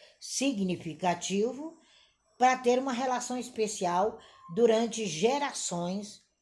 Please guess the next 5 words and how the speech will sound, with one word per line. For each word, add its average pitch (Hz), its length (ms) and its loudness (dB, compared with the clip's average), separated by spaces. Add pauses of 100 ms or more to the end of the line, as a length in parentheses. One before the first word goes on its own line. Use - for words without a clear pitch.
(120)
dentro 175 580 -2
do 190 140 -2
judaísmo, 165 760 -6 (380)
durante 220 480 2
gerações 196 1120 0